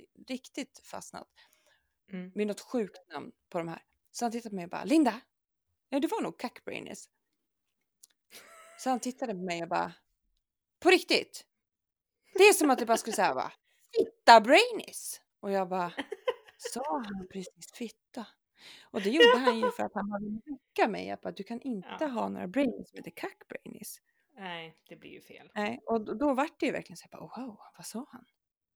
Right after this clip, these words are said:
Speaker 2: Mm.
Speaker 1: <laughs>
Speaker 2: Mm, jag
Speaker 1: Så de
Speaker 2: förstår
Speaker 1: kommer
Speaker 2: det.
Speaker 1: ta med, de kommer ta Man Boost. Och de kommer in, inom ett par
Speaker 2: Åh!
Speaker 1: veckor.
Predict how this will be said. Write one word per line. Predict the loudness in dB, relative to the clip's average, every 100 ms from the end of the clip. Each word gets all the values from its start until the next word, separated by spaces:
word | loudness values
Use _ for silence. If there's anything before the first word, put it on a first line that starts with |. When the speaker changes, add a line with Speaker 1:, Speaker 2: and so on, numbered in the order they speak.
| _ _
Speaker 2:
Mm. | -14 -14 -4
Speaker 1:
<laughs> | 0 0 -2 -8 -12 -14 -18 -14
Speaker 2:
Mm, | -8 -4
jag | -4 -6 -10
Speaker 1:
Så | -6
de | -4
Speaker 2:
förstår | -2 0 0
Speaker 1:
kommer | 0 -4
Speaker 2:
det. | 0
Speaker 1:
ta |
med, | 2 2 2 -2 _ -18 -18 -10 0
de | 0 0
kommer | -2 0
ta | 0
Man | -2 -2 -2
Boost. | -2 -6 -8 -14 -18 _ _ _ _ _ _ -6
Och |
de | -4
kommer | -2 -2 0
in, | 0 2 4
inom | 4
ett | 2 -2
par |
Speaker 2:
Åh! | -2 -4
Speaker 1:
veckor. | -2 -4